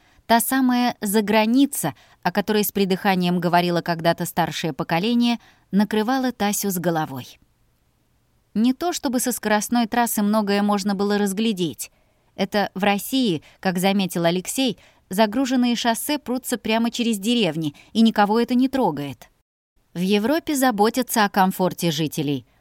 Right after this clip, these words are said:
поэтому трассы проложены в стороне от населённых пунктов. У нас колхозники привыкли спать под грохот фур, а здесь такого обычно не наблюдается.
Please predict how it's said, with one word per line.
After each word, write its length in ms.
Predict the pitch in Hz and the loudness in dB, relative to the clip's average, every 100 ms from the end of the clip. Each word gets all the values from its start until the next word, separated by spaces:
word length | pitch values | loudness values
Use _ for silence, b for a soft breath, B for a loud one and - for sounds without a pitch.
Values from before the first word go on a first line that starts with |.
| _ | _
поэтому 500 | 196 196 202 196 180 - | -2 0 0 0 0 -2
трассы 560 | 220 277 294 - 160 b b - | -2 0 -2 -2 -4 b b 0
проложены 560 | 214 240 294 269 269 | 0 2 0 2 2
в 60 | 254 | 0
стороне 480 | - 233 208 208 208 | 0 0 2 0 0
от 100 | - | 0
населённых 600 | 185 - 170 170 170 170 | -2 0 0 0 -2 -4
пунктов. 600 | 165 151 131 131 - - _ _ _ _ _ _ _ _ _ _ _ | -4 -4 -4 -10 -14 -18 _ _ _ _ _ _ _ _ _ _ _
У 100 | - | -2
нас 280 | 196 240 285 | 2 2 2
колхозники 760 | - 269 247 202 214 220 208 208 | 2 -2 0 0 2 0 0 -2
привыкли 480 | 190 175 190 180 185 | -2 0 -2 -2 -6
спать 360 | - 175 180 | 0 -2 0
под 200 | - 165 | -2 0
грохот 400 | 156 180 - 185 | 2 0 0 -6
фур, 340 | - 285 165 - _ _ _ _ _ | -6 -4 -4 -6 _ _ _ _ _
а 140 | - 208 | -2 0
здесь 280 | 190 330 | 0 -2
такого 440 | - 330 320 285 269 | -2 0 2 4 4
обычно 380 | 220 262 - 269 | 4 0 0 4
не 140 | 262 | 4
наблюдается. 800 | 254 247 233 311 170 - - | 4 2 0 0 -2 -6 -10